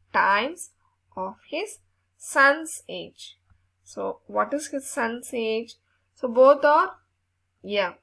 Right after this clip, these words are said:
five times, five years later. So, this is Y plus. Right, students? So, you have to add five to both of the numbers. Okay. Why you are adding both of the number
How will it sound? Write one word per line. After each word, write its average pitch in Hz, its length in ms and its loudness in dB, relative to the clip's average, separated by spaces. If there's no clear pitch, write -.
five 208 480 -4
times, 208 540 -4
five 196 260 -6
years 240 300 -2
later. 214 440 -8
So, 233 220 -6
this 233 240 -4
is 285 340 -10
Y - 400 -10
plus. - 300 -16
Right, 208 300 -2
students? 247 460 -8
So, - 340 -4
you 220 300 -6
have 240 240 2
to - 760 -4
add 247 560 2
five 220 280 -6
to 285 120 -8
both 233 400 4
of 262 220 0
the 269 80 -2
numbers. 175 360 -12
Okay. 220 400 -10
Why 302 200 0
you 330 140 -4
are 240 240 -2
adding 214 400 -4
both 220 240 -4
of 226 160 -8
the 240 80 -14
number 202 360 -12